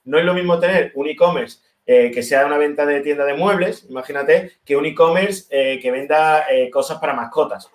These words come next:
¿vale? Va, en alguna ocasión eh, algunos van a tener más repercusión que trabaje en las redes sociales o los anuncios o en lo-, o en otro el posicionamiento.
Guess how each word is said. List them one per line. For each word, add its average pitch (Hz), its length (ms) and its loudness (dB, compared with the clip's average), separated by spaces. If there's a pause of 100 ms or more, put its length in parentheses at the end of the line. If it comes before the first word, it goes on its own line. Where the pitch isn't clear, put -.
(140)
¿vale? 151 300 2 (340)
Va, 156 140 2
en 151 100 -2
alguna 165 300 2
ocasión 214 480 2 (400)
eh, 143 520 -2
algunos 143 400 0
van 160 140 2
a 175 40 0
tener 180 220 -2
más 175 120 0
repercusión 175 760 -6
que 120 140 -6
trabaje 127 420 -2
en 117 80 -6
las 117 100 -6
redes 147 220 -4
sociales 165 340 0
o 120 80 0
los 123 100 4
anuncios 185 540 -4
o 131 160 0
en 131 60 -4
lo-, 151 180 -2
o 131 100 -8
en 131 80 -8
otro 147 220 -6
el 180 80 -10
posicionamiento. 131 800 -8